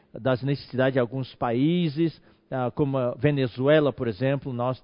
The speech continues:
temos ofertas especiais para a Venezuela por causa da situação especial de lá, é uma situação bastante precária. Então, nós estabelecemos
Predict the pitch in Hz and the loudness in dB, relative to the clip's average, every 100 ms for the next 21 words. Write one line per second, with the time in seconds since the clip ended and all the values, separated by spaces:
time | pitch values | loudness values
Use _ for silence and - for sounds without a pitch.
0 | - 139 127 113 - 139 - - 123 - | -4 -4 -4 -6 -4 -4 -4 -6 -6 0
1 | 143 143 139 120 123 117 110 127 135 120 | 0 0 -4 -4 -4 -6 -6 -2 -2 -4
2 | 117 127 123 113 143 - 117 - 135 - | -6 -8 -6 -6 -8 -6 -8 -6 -8 -8
3 | - 117 - 131 135 117 101 110 131 131 | -8 -8 -4 -4 -4 -6 -6 -4 -4 -6
4 | - - _ - 123 120 120 117 131 110 | -14 -20 _ -12 -10 -8 -8 -8 -10 -10
5 | - 151 - 143 113 120 127 131 131 - | -6 -6 -6 -8 -6 -4 -2 -2 -4 -8
6 | _ _ _ 160 - 196 202 196 - 160 | _ _ _ -6 6 8 8 4 -6 0
7 | 175 208 208 180 175 208 196 208 202 - | 4 4 2 -2 0 2 4 4 2 4
8 | 220 220 220 220 | 4 4 2 -2